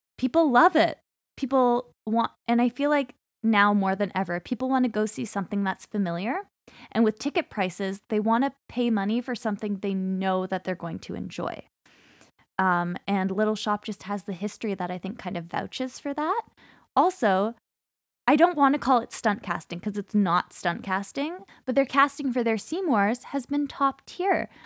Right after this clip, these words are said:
Like Jonathan Groff, for example. I would pay to hear Jonathan Groff sing the A B Cs.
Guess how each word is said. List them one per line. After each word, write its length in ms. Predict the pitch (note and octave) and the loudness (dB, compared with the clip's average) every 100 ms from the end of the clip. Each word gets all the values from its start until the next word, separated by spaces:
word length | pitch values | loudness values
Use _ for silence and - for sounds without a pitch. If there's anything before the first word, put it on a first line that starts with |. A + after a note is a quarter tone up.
| - | -2
Like 200 | C4 - | 0 2
Jonathan 440 | C#4+ D4 D#4+ D#4 C#4+ | 4 4 4 4 6
Groff, 320 | D4 F4+ - | 8 6 4
for 120 | C4 | 2
example. 580 | A3+ - E3 D#3+ E3 - - | 2 0 -4 -2 -2 2 6
I 140 | D4+ | 6
would 160 | F4 - | 4 2
pay 180 | D4+ | 0
to 80 | D4+ | 2
hear 160 | C4+ C#4 | 0 0
Jonathan 460 | A#3+ A3 A#3 A#3+ | 0 0 0 0
Groff 260 | G#3+ F#3+ G#3+ | 0 0 -2
sing 300 | - G3+ G3+ | -2 0 2
the 160 | A3+ - | 2 2
A 120 | F#3 | 0
B 140 | G#3 | 0
Cs. 640 | G#3+ - F4+ G3 D#3+ G#3 | -2 0 0 0 -2 -6